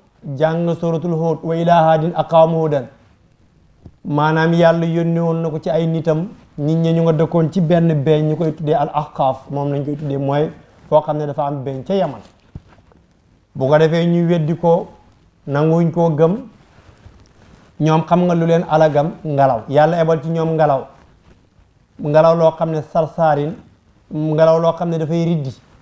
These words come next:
Mooy ñëw rek, "سخر عليهم سبع ليال وثمانية أيام حسوما."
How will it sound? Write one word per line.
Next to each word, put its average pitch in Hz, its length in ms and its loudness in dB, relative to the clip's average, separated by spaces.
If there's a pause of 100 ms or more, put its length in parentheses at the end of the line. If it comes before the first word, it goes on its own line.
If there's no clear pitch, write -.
(600)
Mooy 165 280 0
ñëw 160 280 2
rek, 196 160 4 (540)
"سخر 170 360 2
عليهم 160 580 0 (120)
سبع 156 200 0
ليال 151 460 2 (240)
وثمانية 160 720 0 (120)
أيام 139 480 2
حسوما." 123 320 -6